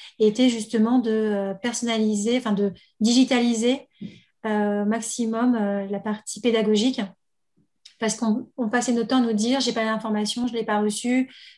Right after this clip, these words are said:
je trouve pas les guides, ils sont pas à jour. » Enfin, donc c'était, on disait, on a tout fait. Enfin, on a mis les drives, on avait mis des tutos, on a mis des vidéos, on avait fait, euh,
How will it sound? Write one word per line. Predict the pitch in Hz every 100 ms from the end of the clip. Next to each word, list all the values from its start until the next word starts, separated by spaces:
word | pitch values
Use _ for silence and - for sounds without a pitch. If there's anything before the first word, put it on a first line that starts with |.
| _
je | 208 226
trouve | 240
pas | 214 214
les | 220
guides, | 208 240 254 254
ils | 226
sont | 220
pas | 202
à | 214
jour. » | 220 262
Enfin, | 254 233 - - - _
donc | 226
c'était, | 233 247 247 247 240
on | 240 - _ 247
disait, | 254 254
on | 302 254
a |
tout | - 302
fait. | - 302 302 _ 240
Enfin, | 233 226 233
on |
a | 240
mis | 240
les | 247
drives, | 240 226 240 240 226
on | 226
avait | 226 220 233
mis | 233 240
des | 220
tutos, | 220 214 - 247 240
on | 233
a |
mis | 220 220
des | 220
vidéos, | 214 233 233 240 247
on | 226
avait | 214 208
fait, | 208 233 226
euh, | 220